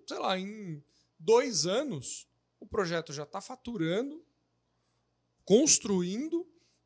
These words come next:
e ele tem um, um lastro muito maior. Por quê? Imagina que com a gente você compra um imóvel na planta, como se você tivesse indo numa construtora, né? E o valor que a gente paga hoje, quando a gente tem isso pronto,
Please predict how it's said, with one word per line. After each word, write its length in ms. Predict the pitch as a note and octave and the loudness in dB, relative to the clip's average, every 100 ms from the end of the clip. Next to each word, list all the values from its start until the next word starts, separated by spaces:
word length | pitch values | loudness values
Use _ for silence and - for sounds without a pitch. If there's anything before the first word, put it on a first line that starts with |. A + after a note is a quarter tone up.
| - | -10
e 140 | F3+ | -2
ele 180 | G#3 A#3+ | 0 0
tem 280 | A#3 A#3+ B3 | -6 -8 -6
um, 240 | B3 G#3+ G3 | -6 -6 -6
um 180 | F#3+ F3 | -6 -4
lastro 600 | F3 G#3+ - G#3 D#3 - _ _ | -4 -2 -2 -2 -10 -12 _ _
muito 400 | F3 F3+ A#3 - | -6 -4 -4 -6
maior. 360 | A#3 A3 E3+ C3 | -8 -4 -4 -4
Por 200 | - G3 | -10 -10
quê? 260 | F#3 C#3 - _ - | -8 -8 -10 _ -12
Imagina 360 | D3+ D#3 F3 | -8 -6 -6
que 140 | G#3 G3+ | -8 -8
com 260 | - F3+ | -6 -4
a 80 | D#3+ | -4
gente 320 | C3+ E3 G3+ | -4 -6 -8
você 220 | F3 D#3+ F3 | -6 -4 -4
compra 320 | F3+ F#3+ G3 | -10 -12 -8
um 20 | |
imóvel 280 | F#3 E3 D#3+ | -4 -4 -4
na 100 | G3+ | -8
planta, 520 | - G3+ F#3 F3+ C3+ | -4 -2 -4 -10 -20
como 180 | - D3 | -18 -14
se 120 | - | -12
você 120 | C3 | -12
tivesse 340 | D#3+ E3 E3+ F#3+ | -12 -6 -4 -4
indo 80 | G3 | -4
numa 160 | G#3 | -6
construtora, 880 | G3+ G3 G3 - B3 - F#3+ E3 C3+ - _ _ _ _ _ | -8 -8 -8 -6 -6 0 2 2 -2 -8 _ _ _ _ _
né? 340 | - C3+ C#3+ - _ _ | -10 -6 -6 -8 _ _
E 140 | - F3+ | -2 0
o 80 | A3+ | 2
valor 420 | A3+ F#3+ F#3+ F3 | 2 4 2 0
que 140 | F3 | -2
a 20 | |
gente 300 | D#3+ D#3 - | -6 -4 -4
paga 460 | - - D#3 D#3+ D3 | -4 -2 -2 -2 -4
hoje, 560 | C#3+ E3+ C4 G#3 C#3+ - _ _ _ _ | -2 0 0 -2 -8 -14 _ _ _ _
quando 240 | - A3+ B3+ | 4 6 4
a 20 | |
gente 220 | G#3+ G#3+ | -6 -6
tem 160 | G3+ F#3 | -6 -6
isso 200 | E3+ - | -8 -10
pronto, 600 | - F3 A#3+ D4 - D3 | -4 0 2 0 -10 -20